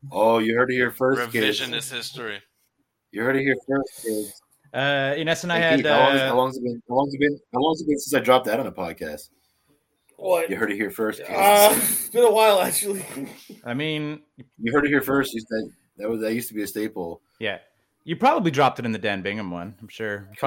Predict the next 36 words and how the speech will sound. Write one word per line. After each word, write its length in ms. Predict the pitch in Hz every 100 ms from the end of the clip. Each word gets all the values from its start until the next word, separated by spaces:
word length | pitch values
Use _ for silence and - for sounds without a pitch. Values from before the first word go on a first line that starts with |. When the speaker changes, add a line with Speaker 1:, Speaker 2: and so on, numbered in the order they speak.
| 123
Speaker 3:
probably 60 |
got 140 | 113 98
Speaker 1:
on, 60 |
Speaker 3:
some, 160 | 92 107
Speaker 1:
fuck, 300 | 262 233 180 _ -
Speaker 3:
some 140 | -
Far 80 | 226
Cry 140 | -
Speaker 1:
fucking 180 | 202 302
Speaker 3:
scoop. 240 | - 101 -
Speaker 1:
fuck. 420 | 202 254 - - _ _ _ _ _ _ _ _ _ _ _ _ _ _ _ _ _ _
Speaker 3:
Uh, 420 | 139 131 127 127 117 _
Ines 300 | 175 170 175
and 80 | 185
I 200 | 165 165
had 160 | 156 156
Speaker 1:
Fuck, 80 | -
Speaker 3:
Francois 320 | 156 123 156
Speaker 1:
man. 160 | 139 135
Speaker 3:
Vigneault, 360 | 127 143 156 - _ _ _ _ _ -
Quebec, 420 | 120 117 117 -
uh, 40 | 131
Speaker 1:
Investigate 140 | 117
Speaker 3:
Montreal-based 840 | 117 - 123 113 110 110 110 151
Speaker 1:
Tower 200 | 139 139
Speaker 3:
artist, 180 | 143 -
comic 140 | 147 139 120
Speaker 1:
seven. 140 | 107
Speaker 3:
book 100 | -
artist. 260 | 107 120 -
He 100 | 160
was, 300 | 156 - -
uh, 160 | 131 120
still 320 | - 156 185
working 320 | 147 120 123
on, 500 | 113 107 107 104 107